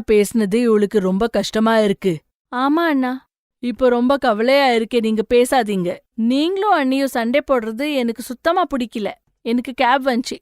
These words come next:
நான் வரேன். கோமல் பேக் எடுக்க போனப்போ சுனைனா அவள கைய புடிச்சு நிறுத்திட்டா. "கோமல், சாரி. எனக்கு தெரியும் நீ என்னால தான்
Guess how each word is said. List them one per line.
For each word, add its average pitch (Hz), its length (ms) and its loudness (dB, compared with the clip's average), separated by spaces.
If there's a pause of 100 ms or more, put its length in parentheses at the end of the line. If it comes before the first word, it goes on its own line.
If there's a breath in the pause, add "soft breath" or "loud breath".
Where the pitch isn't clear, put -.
(160)
நான் 214 300 -2
வரேன். 214 180 -8 (340)
கோமல் 349 280 4
பேக் 262 340 2
எடுக்க 294 480 -2
போனப்போ 240 440 0 (180)
சுனைனா 339 380 2 (100)
அவள 302 140 2 (100)
கைய 262 160 2 (140)
புடிச்சு 269 220 -4
நிறுத்திட்டா. 302 560 -2 (360)
"கோமல், 302 480 0
சாரி. 262 720 2 (200)
எனக்கு 262 360 2
தெரியும் 302 400 4
நீ 294 160 2
என்னால 285 440 4
தான் 311 160 2